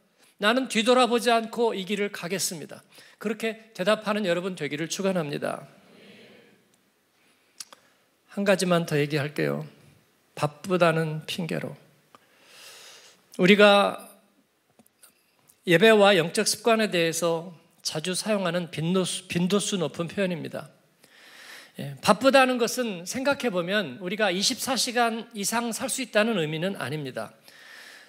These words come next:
우리는 자고 활동할 수 있는 시간이 누구나 똑같이 주어져 있습니다.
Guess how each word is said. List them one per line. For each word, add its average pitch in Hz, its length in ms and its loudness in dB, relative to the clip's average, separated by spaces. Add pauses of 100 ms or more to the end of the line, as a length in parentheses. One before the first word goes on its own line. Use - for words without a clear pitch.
(140)
우리는 196 560 4 (160)
자고 214 600 4
활동할 254 460 2
수 247 140 -2
있는 220 600 0
시간이 247 720 2
누구나 220 460 2
똑같이 240 520 2
주어져 175 520 2
있습니다. 135 600 -4